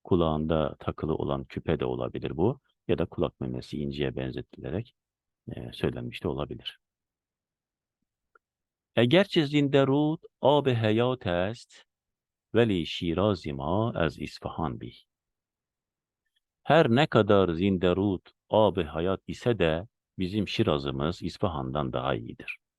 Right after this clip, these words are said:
Egerçi her ne kadar zinde rud, zinde rud da İsfahan'ın ortasında geçen nehrin adı zinde rud ya da zayende rud.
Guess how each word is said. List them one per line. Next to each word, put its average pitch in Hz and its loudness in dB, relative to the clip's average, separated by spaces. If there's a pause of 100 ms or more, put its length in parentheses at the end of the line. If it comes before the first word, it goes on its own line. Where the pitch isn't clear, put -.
(1200)
Egerçi 127 2
her 110 2
ne 107 0
kadar 71 -2
zinde 85 2
rud, 78 2 (800)
zinde 104 2
rud 87 -4
da 95 -6
İsfahan'ın 73 -4
ortasında - -6
geçen 80 -8
nehrin 69 -6
adı 65 -6
zinde 76 -2
rud 69 -4
ya 71 -2
da 73 0
zayende 65 -4
rud. 78 -6